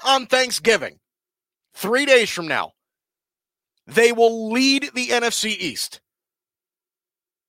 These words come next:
No Cowboy fan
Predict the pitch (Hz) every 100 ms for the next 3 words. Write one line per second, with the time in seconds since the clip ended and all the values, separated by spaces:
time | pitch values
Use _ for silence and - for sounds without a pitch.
0 | _ _ _ _ _ _ 110 147 170 214
1 | 254 277 311 330 - - 262 262 240 196
2 | - 165 147 151